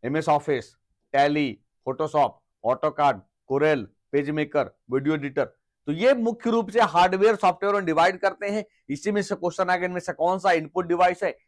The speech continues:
इनमें से कौन सा आउटपुट डिवाइस है, इनमें से कौन सा सिस्टम सॉफ्टवेयर है, इनमें से कौन सा एप्लीकेशन सॉफ्टवेयर है। तो ये आपको याद रखना पड़ेगा। पीडीएफ़ मिल जाएगा, आराम से समझ लेना बिल्कुल, ठीक है। ना समझ में आए तो कमेंट बॉक्स में बताना कि सर चीजें नहीं समझ में आ रही है।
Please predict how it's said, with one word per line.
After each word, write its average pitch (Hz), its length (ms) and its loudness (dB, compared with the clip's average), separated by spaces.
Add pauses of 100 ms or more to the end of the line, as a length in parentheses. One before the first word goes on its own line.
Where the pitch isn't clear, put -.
इनमें 160 160 -4
से 156 100 -4
कौन 175 220 0
सा 180 120 -4
आउटपुट 143 420 2
डिवाइस 175 380 2
है, 165 80 0 (260)
इनमें 160 180 -2
से 160 120 -2
कौन 175 240 2
सा 185 120 -2
सिस्टम 175 460 -4
सॉफ्टवेयर 180 460 0
है, 160 100 2 (260)
इनमें 156 120 -6
से 151 120 -6
कौन 170 180 0
सा 180 120 0
एप्लीकेशन 160 460 -2
सॉफ्टवेयर 180 460 0
है। 165 80 0
तो - 320 -14
ये 147 100 -2
आपको 143 280 -2
याद 107 240 -6
रखना 92 160 -14
पड़ेगा। 87 340 -16 (180)
पीडीएफ़ 139 260 -4
मिल 156 160 -6
जाएगा, 165 300 -2 (120)
आराम 139 260 -2
से 127 100 -16
समझ 101 260 -14
लेना 90 160 -16
बिल्कुल, 87 260 -20
ठीक 180 180 -6
है। 175 120 -4 (340)
ना 143 100 0
समझ 151 260 -6
में 147 140 -2
आए 180 100 2
तो 180 120 -8
कमेंट 139 280 -6
बॉक्स 131 200 -6
में 127 80 -10
बताना 123 320 -6
कि - 300 -20
सर 143 100 -6
चीजें 135 240 -6
नहीं 120 140 -8
समझ 92 220 -16
में 82 140 -16
आ - 40 -16
रही 82 140 -18
है। 82 160 -20